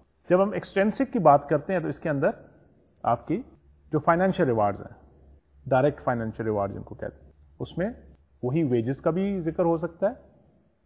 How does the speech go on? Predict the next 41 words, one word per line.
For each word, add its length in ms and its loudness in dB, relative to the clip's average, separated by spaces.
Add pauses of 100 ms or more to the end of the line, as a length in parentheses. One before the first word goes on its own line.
(120)
سیلری 440 0
بھی 140 4
آ 80 8
سکتی 340 -4
ہے 60 2
اس 100 -6
کے 120 -4
اندر، 180 -6 (1040)
you 100 -4
can 120 2
have 160 2
the 60 -2
bonuses، 400 -2 (220)
commission، 540 -4
پے 360 -2
incentive، 480 -4 (640)
مختلف 360 -6
قسمیں 280 -4
ہیں 40 -2
اس 120 -12
کی۔ 100 -20 (280)
اور 120 0
indirect 440 6
میں 80 -2
کیا 180 2
آتا 160 -2
ہے؟ 60 -8 (500)
insurance 540 0
ہے، 60 -4 (880)
retirement 480 4 (380)
benefits 540 0
ہے، 60 -2
جس 140 -6
طرح 100 -4
ہمارے 260 0
یہاں 600 -6
pension 360 -2
کا 100 -6
system 320 -8
ہوتا 200 -4
تھا، 140 -10